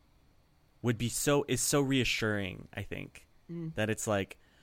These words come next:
Speaker 1: no matter what he's getting off to, like, he's sort of, like, 'cause Chris is, like,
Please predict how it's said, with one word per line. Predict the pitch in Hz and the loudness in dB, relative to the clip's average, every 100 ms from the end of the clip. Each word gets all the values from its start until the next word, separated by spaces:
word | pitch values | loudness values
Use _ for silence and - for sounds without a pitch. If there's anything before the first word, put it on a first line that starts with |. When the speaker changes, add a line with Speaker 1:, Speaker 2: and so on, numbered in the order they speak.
| - | -6
Speaker 1:
no | 123 | 2
matter | 127 135 131 | 4 6 4
what | 113 117 123 - | 4 8 8 6
he's | - 120 117 | 0 -2 0
getting | 117 110 101 | 2 2 2
off | 92 95 - | 0 -2 -4
to, | - 147 160 | -2 0 2
like, | 147 101 - - - | 2 0 -2 -14 -14
he's | - 180 | 0 2
sort | - 247 | 6 6
of, | 196 127 | 6 6
like, | 120 110 - _ _ | 4 4 -4 _ _
'cause | - 160 - _ _ _ _ _ - _ _ _ _ | 0 0 0 _ _ _ _ _ -20 _ _ _ _
Chris | - 190 220 | 4 6 6
is, | 135 | 2
like, | 113 95 | 0 -2